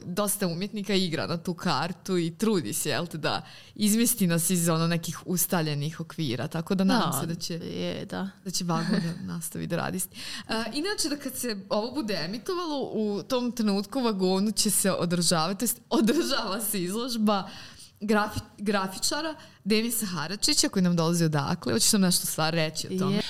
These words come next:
Speaker 2: A Denis dolazi iz Sarajeva, ovaj, pretežno da bavi se grafikom i slikarstvom. E, ove godine je bio finalista Zvono nagrade.
Speaker 1: Mhm.
Speaker 2: E,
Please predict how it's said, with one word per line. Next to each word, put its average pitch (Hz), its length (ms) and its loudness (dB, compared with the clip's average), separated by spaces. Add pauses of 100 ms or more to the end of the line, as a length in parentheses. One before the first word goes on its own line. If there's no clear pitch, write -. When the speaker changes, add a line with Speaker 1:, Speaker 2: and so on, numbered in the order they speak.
(120)
Speaker 2:
A 180 200 6
Denis 233 280 4
dolazi 262 300 4
iz 196 100 6
Sarajeva, 170 760 4 (180)
ovaj, 175 580 4
pretežno 185 480 6
da 165 320 2
bavi 151 280 2
se - 240 2
grafikom 165 760 2
i - 120 2
slikarstvom. - 800 2 (680)
E, 180 560 6
ove 190 240 6
godine 185 340 6
je 180 60 6
bio 180 300 6
finalista 160 920 4 (220)
Zvono 165 360 4
nagrade. 156 640 4
Speaker 1:
Mhm. - 560 -8 (360)
Speaker 2:
E, 185 200 6